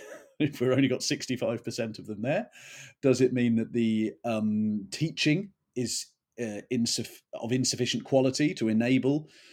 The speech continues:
uh, these people to, you know, these students to reach those targets? Are the targets lacking in context? Are they generic targets for very non-generic settings? Do they counter for or take into account variant demographics,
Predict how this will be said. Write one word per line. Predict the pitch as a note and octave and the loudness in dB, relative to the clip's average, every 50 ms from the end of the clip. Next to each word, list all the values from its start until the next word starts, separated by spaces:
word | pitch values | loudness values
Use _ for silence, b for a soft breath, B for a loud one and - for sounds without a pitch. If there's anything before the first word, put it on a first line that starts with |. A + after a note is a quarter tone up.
| b b b b b | b b b b b
uh, | A2 A#2+ A#2+ A#2+ A#2+ | 4 6 8 8 6
these | G#2+ A#2+ B2+ B2 A#2 - | 6 2 2 2 2 0
people | - C3+ B2+ A2+ - B2 A2+ A2 G#2+ | 2 2 2 2 2 0 0 0 -2
to, | - - B2 A2+ | -2 0 0 2
you | A#2+ | 2
know, | B2 G#2+ G2 | 2 0 0
these | G2+ A2+ A2+ - | 0 0 0 0
students | - - C3 B2+ A#2 A#2 A#2+ A2 - | 0 2 2 2 2 2 0 -2 -2
to | - - | -2 -4
reach | A2 G2+ A2+ C3+ D#3 - - - - - - - B B B B B B - | -2 2 2 2 2 2 2 2 2 2 2 -2 B B B B B B 0
those | A#2 C3+ C#3 C3+ C3+ | 2 4 4 2 2
targets? | - - C#3 C#3 C#3+ C3+ D#3 E3 - C#3 - - - B B B B B B B B - | 0 2 2 2 2 2 0 -2 -2 -2 -4 -6 -6 B B B B B B B B -2
Are | - C#3 - | 2 2 2
the | - - | 2 0
targets | - - - C3 B2+ B2 A#2 A#2+ B2 - - - | -4 -2 -2 0 0 0 0 0 0 0 0 0
lacking | A#2+ B2 B2+ B2 - B2+ A2+ | 0 0 0 0 -2 0 2
in | A2+ A2 A2 | 2 2 2
context? | A2 - - D3 C#3+ C3+ - F3 F3+ - - - - | 0 2 2 2 2 2 0 -2 -4 -4 -6 -4 -2
Are | A#2 A2 | 0 0
they | G#2+ A#2 A2+ | 0 -2 -2
generic | G#2+ - A#2 A#2 A#2+ A#2+ A#2+ A#2+ - - | 0 0 2 4 4 4 2 2 0 -4
targets | - - A#2+ A#2 A#2 A2+ - B2+ A#2+ - | -4 -4 -2 -2 -2 -2 -2 -4 -6 -6
for | - - A2+ | -6 -6 -6
very | G#2 B2 A#2+ A2+ A2 A2 A2 G#2 - B B B B B B | -2 2 2 2 2 2 0 -2 -4 B B B B B B
non-generic | - A2 A2 A#2 B2 A#2+ A2+ G#2+ A#2 A2+ G#2+ A2 A2 G#2+ G#2 - | -2 0 0 2 2 2 2 2 0 0 0 0 0 -2 -2 -2
settings? | - - B2 A2 - - B2+ A#2 C3 D3+ D3+ - b b b b b b b b | -2 0 0 0 0 -2 -4 -4 -4 -4 -6 -10 b b b b b b b b
Do | - D3 C3 | 0 2 4
they | C3 C3 C3 | 6 4 4
counter | B2+ - - D3+ C#3 C3+ C3+ C3 - C3+ | 2 0 -2 0 2 2 2 2 0 -4
for | A2 - - B2 B2+ C3 A2+ | -6 -2 0 0 2 2 2
or | G2+ G2 F#2+ | 2 0 0
take | - - C3+ A#2+ A2+ - | -2 -2 -2 -2 0 0
into | C3 B2+ A2 - A#2 | 0 0 0 -2 -2
account | A2 - - C3+ C3 B2 A#2+ - G2+ F#2+ | -4 -2 -2 0 0 0 0 -2 -4 -2
variant | F#2 B2 B2 B2+ B2 B2 A#2+ A#2 G#2 | 0 2 2 4 4 4 2 2 2
demographics, | - B2+ A#2 A#2 A#2 A2 B2+ B2+ B2 - - B2 A#2+ B2 - - - - | 0 2 2 2 0 0 0 -2 -2 -2 -4 -4 -4 -4 -6 -10 -12 -14